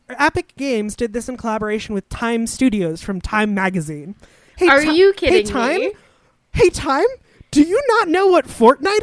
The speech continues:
Speaker 1: is?
Speaker 2: Hey, Time Magazine? Hey, buddy? What were you thinking?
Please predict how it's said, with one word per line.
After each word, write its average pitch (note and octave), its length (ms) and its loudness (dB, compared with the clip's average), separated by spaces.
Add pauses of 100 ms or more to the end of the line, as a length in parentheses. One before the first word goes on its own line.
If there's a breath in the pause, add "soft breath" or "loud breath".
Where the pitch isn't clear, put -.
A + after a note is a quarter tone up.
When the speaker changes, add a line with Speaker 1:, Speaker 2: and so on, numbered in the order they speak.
(240)
Speaker 1:
is? - 300 -10 (180)
Speaker 2:
Hey, G4 160 4
Time E4 360 -2
Magazine? C#4+ 640 -2 (640)
Hey, E4 160 0
buddy? D#4 540 0 (1900)
What D4+ 420 0
were A4 140 0
you D#4+ 120 2
thinking? G#3+ 1080 0